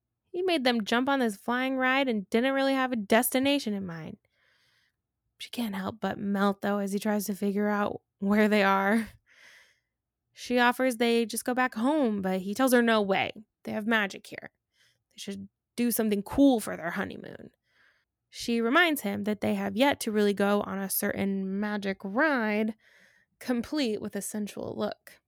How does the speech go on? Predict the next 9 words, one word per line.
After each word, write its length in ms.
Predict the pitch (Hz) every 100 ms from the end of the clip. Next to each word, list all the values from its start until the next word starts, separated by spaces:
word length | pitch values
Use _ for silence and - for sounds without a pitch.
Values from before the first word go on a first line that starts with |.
| _ _ _ _ -
He 140 | -
nods 220 | 226 190 -
quickly, 420 | - - - - _ _
suddenly 420 | - 214 190 190
more 220 | 80 69 -
nervous. 540 | - - - - - _ - - - - - _ _ -
She 180 | - 302
reminds 340 | 311 311 302
him 120 | 247